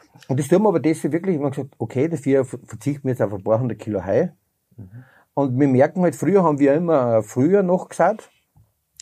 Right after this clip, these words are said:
Speaker 1: das sind jetzt, glaub ich, sieben, acht Jahre, machen wir spät, also Ende August.
Speaker 2: Anfang Sep-, es ist
Speaker 1: Anfang
Speaker 2: ja jetzt
Speaker 1: Sep-, es wird der perfekte Zeitpunkt.
Speaker 2: Ja.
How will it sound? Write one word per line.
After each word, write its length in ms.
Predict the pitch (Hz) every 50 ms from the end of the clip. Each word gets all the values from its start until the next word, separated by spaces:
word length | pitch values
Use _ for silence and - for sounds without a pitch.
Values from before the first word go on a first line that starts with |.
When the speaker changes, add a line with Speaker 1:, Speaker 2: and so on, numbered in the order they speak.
| - -
Speaker 1:
das 100 | 95 95
sind 180 | - 110 107 113
jetzt, 260 | 113 104 - - - -
glaub 220 | - 98 92 85
ich, 80 | - -
sieben, 180 | - 170 180 143
acht 220 | 127 - - -
Jahre, 140 | 110 127 151
machen 300 | 156 135 - - - 110
wir 260 | 110 101 92 90 - -
spät, 480 | - - - _ - 117 139 151 135 143 _ _ - - - -
also 200 | 120 117 123 127
Ende 300 | 117 120 135 131 131 113
August. 540 | 113 - - 180 240 226 - - - - _ _ _ _
Speaker 2:
Anfang 300 | 107 107 104 - 120 113
Sep-, 160 | - 101 98
es 120 | 107 110
ist 60 | - 135
Speaker 1:
Anfang 240 | 143 143 196 -
Speaker 2:
ja 60 | 131 165
jetzt 180 | 185 185 -
Speaker 1:
Sep-, 100 | - 156 135
es 100 | 139 127
wird 340 | 135 143 143 143 - -
der 60 | 151 127
perfekte 540 | - - 139 131 - 135 127 120 139 131
Zeitpunkt. 440 | - - 120 113 117 131 147 - -
Speaker 2:
Ja. 60 | -